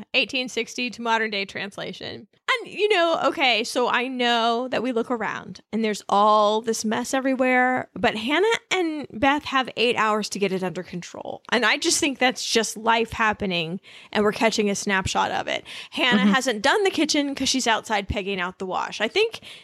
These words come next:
Speaker 1: that the letter is less of a lie than we're led to believe. I mean, even my husband lives, in his own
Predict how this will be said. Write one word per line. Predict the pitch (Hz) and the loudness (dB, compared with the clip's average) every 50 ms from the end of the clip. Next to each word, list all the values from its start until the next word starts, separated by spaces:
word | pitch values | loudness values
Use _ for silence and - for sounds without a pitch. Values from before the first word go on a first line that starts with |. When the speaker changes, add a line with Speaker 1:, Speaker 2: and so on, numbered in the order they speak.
| _ _ | _ _
Speaker 1:
that | - 277 - | -2 0 0
the | 277 262 | 0 2
letter | 262 247 233 240 247 | 2 2 4 4 4
is | 240 - 226 220 - | 4 2 2 0 0
less | 220 220 220 226 269 - - | 2 2 2 2 2 0 -2
of | 240 208 | -2 -4
a | 208 | -4
lie | 202 202 196 185 185 170 165 165 185 | -2 2 2 4 4 4 2 0 -2
than | 185 202 196 | -4 -4 -4
we're | 196 196 | -4 -2
led | 190 196 196 196 196 | -2 -2 -2 -2 -4
to | - 202 | -6 -6
believe. | 196 196 190 170 185 160 156 175 180 | -6 -6 -6 -6 -4 -6 -6 -4 -4
I | 180 | -2
mean, | 202 214 233 233 | -2 -2 -2 -2
even | 185 139 226 262 262 240 262 269 269 262 | -4 -2 0 2 4 4 4 4 2 2
my | 254 247 240 240 | 2 2 2 2
husband | 240 240 254 269 285 294 269 226 240 202 190 190 202 202 | 2 2 2 2 2 2 2 2 2 2 2 0 0 -2
lives, | 202 202 196 196 180 180 175 180 190 220 254 - | -2 -2 0 0 2 2 2 0 -2 -4 -4 -2
in | - 233 226 | -2 -2 0
his | 220 240 226 214 - - | 0 0 -2 -2 -2 0
own | 247 302 381 427 415 381 392 294 | 2 4 4 4 6 4 4 2